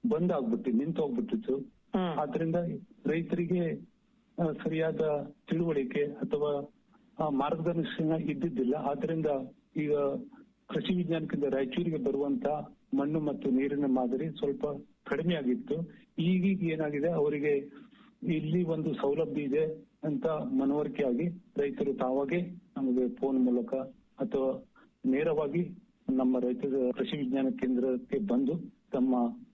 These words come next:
Speaker 1: ಜಮೀನಿನ ಮಣ್ಣಿನ ಮಾದರಿ, ನೀರಿನ ಮಾದರಿಯನ್ನು ಕೊಡ್ತಾರೆ. ಈ ಕೋವಿಡ್ ಸಂದರ್ಭದಲ್ಲಿ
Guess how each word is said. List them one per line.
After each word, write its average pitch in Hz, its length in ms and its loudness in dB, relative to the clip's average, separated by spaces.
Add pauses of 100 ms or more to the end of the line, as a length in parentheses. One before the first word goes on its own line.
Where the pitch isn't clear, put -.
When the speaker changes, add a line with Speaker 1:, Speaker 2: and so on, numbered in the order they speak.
(180)
Speaker 1:
ಜಮೀನಿನ 127 460 2
ಮಣ್ಣಿನ 123 640 2
ಮಾದರಿ, 123 460 2
ನೀರಿನ 120 360 2
ಮಾದರಿಯನ್ನು 123 580 2
ಕೊಡ್ತಾರೆ. - 400 0 (400)
ಈ 131 160 2
ಕೋವಿಡ್ 139 380 0 (120)
ಸಂದರ್ಭದಲ್ಲಿ 131 800 2